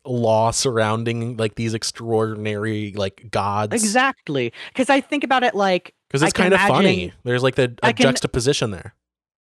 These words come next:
Speaker 2: I can imagine, uh, She-Hulk and Daredevil going to the U S government and being like, "Hey, we need a special sector for this kind of law." And them saying,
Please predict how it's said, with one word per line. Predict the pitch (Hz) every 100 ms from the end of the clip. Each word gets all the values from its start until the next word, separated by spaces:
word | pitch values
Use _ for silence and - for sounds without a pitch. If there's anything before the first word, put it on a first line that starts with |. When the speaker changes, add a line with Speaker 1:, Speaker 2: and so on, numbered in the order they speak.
| _
Speaker 2:
I | 196
can | 214 226
imagine, | 214 233 254 233 226 -
uh, | - -
She-Hulk | - 190 165 170 - -
and | 160
Daredevil | 156 156 147 143 120 -
going | 147 156
to | 160
the | 165
U |
S | 160
government | - 135 127 123
and |
being | 131 135
like, | 127
"Hey, | - 143 135 127
we | 131
need | 143
a | 147
special | - 147 139 156 143 139
sector | - - 147 - 131 113 135 _
for | - - 139 135 135
this | 123 -
kind | - 131
of | 131
law." | 165 165 107 - _ _ -
And | 185
them | 185
saying, | 185 196 175 165